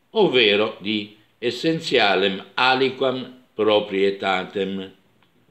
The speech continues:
La dottrina osserva che le due forme di simulazione sono assai diverse tra loro, soprattutto perché in quella totale è assenta-,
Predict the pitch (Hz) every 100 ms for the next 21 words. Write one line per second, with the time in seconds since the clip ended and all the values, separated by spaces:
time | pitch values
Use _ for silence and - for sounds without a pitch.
0 | _ _ _ _ _ _ _ _ _ _
1 | _ - - - - _ 160 180 233 254
2 | 269 214 180 - 202 175 151 143 160 165
3 | - - 156 156 160 - 165 196 247 220
4 | 247 240 208 175 160 156 170 156 139 131
5 | - 226 240 233 233 - 208 202 170 -
6 | 202 185 165 175 175 156 107 - - 87
7 | - 87 92 92 90 87 85 82 - _
8 | _ _ _ _ _ _ - 80 82 -
9 | 175 160 123 131 120 151 156 131 104 -
10 | - _ _ _ - 101 - 143 117 113
11 | 240 220 160 120 127 175 190 156 131 -
12 | 190 196 185 - 131 117 107